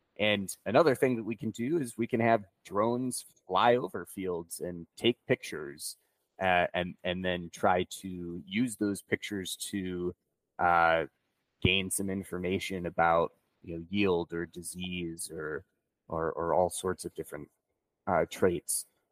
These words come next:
uh, about the plants growing in the fields. And, um, the, the drone technology is, I think, gonna be a huge, uh, ad-,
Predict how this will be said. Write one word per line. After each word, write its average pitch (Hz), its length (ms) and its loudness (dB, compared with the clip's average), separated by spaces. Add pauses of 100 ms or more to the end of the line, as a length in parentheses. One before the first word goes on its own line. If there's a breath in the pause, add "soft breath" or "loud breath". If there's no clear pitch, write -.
(120)
uh, 80 140 2 (200)
about 78 260 -2
the - 80 -20
plants 85 340 -2
growing 87 240 -2
in 80 100 -4
the 78 80 -4
fields. 82 480 0
And, 82 380 0 (420 soft breath)
um, 95 400 4 (120)
the, 95 320 8 (300)
the 101 220 -2 (280)
drone 139 280 6
technology 110 960 2
is, 95 640 -4 (340)
I 92 80 -4
think, 120 260 0
gonna 101 180 -2
be 98 200 -2
a 85 60 2
huge, 104 1000 -4 (560)
uh, 92 240 6 (100)
ad-, 92 180 -6